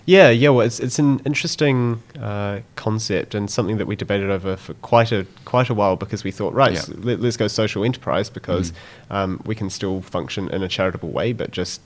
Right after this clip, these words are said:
Speaker 1: uh,
Speaker 2: Mm.
Speaker 1: make some money."
Speaker 2: Mm-hmm.
Speaker 1: But we can still do that as a charity.
Speaker 2: Yeah.
Speaker 1: Uh, it, it,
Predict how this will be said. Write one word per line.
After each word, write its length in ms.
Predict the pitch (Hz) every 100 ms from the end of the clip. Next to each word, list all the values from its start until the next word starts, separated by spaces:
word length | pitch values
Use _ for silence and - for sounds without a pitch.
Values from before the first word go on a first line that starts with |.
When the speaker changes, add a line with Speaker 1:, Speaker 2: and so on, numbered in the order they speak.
| -
Speaker 1:
uh, 180 | - 95
Speaker 2:
Mm. 40 |
Speaker 1:
make 160 | 98 104
some 120 | -
money." 280 | 104 143 - - -
Speaker 2:
Mm-hmm. 140 | 92
Speaker 1:
But 280 | 101 117 95 -
we 100 | 110
can 160 | 110
still 220 | 127 135 143
do 160 | 143
that 180 | 151 -
as 140 | 95
a 60 | -
charity. 460 | - 73 - - - -
Speaker 2:
Yeah. 200 | - 90
Speaker 1:
Uh, 80 | -
it, 160 | 101 85
it, 160 | 95